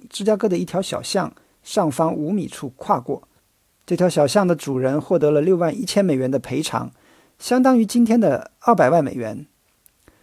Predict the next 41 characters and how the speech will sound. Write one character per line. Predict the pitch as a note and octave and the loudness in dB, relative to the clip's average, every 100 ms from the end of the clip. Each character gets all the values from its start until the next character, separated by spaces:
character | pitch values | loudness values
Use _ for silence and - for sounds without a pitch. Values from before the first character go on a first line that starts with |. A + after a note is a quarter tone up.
| _ _ _ _ | _ _ _ _
进 | - F3+ | -4 -2
入 | E3 | 0
航 | - F#3+ | -2 -2
空 | C4 C4 | 0 0
时 | - | 0
代 | C#3+ | -4
以 | A#2+ | -4
后， | - - - _ _ _ _ _ | -8 -14 -16 _ _ _ _ _
这 | C#4+ | 0
个 | B3+ | 2
物 | A#3 A#3+ | 4 2
权 | - G3 G#3 | 0 0 0
准 | D3+ | -2
则 | B2+ | 0
的 | D3+ E3+ | 0 0
应 | G3+ | -2
用 | F3 D3+ | -2 -2
开 | F3 | -2
始 | D#3+ | -4
变 | B2 D#3 | -4 -4
得 | A#2+ | -4
麻 | A2+ | -6
烦。 | B2 - - _ _ _ _ _ _ - | -8 -10 -12 _ _ _ _ _ _ 0
在 | G3 | 2
一 | G3 | 2
次 | F#3+ A3 | 0 -2
民 | D#3 F3 | 0 0
航 | - E3 | 0 -2
飞 | D#3+ F#3+ | 0 0
行 | F3 C#3+ | 0 -2
中， | D3 D3 - _ _ | -4 -4 -8 _ _
飞 | - C#4+ | -2 2
机 | B3+ C4 | 4 2
可 | A#3+ | 2
能 | E3 E3+ | 0 0
会 | G3 | -2
经 | - A3 | 0 0
过 | G#3+ F#3+ | 2 0
数 | - A3 | 0 -2
百 | - C#3 | -2 -4
处 | - G3+ | -8 -12